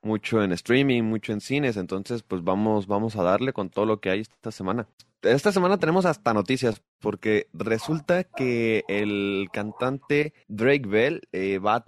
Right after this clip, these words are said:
va a estar aquí en el Festival Internacional de Cine de Guadalajara porque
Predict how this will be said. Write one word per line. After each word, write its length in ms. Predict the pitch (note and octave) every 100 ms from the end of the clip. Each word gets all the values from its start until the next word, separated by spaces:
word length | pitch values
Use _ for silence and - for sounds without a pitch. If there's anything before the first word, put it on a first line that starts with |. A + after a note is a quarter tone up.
| _
va 120 | A2 B2
a 20 |
estar 240 | - C3+
aquí 300 | C#3 - B2+
en 80 | E3
el 80 | D3
Festival 400 | B2 - G#2+ A#2+
Internacional 500 | A#2 G#2+ G2 F#2+ G#2
de 80 | G#2+
Cine 220 | A2 A2
de 80 | G2+
Guadalajara 800 | F#2 F2 E2+ E2+ G#2 A#2 D3 - _
porque 560 | A#2+ C3+ - C#3 E3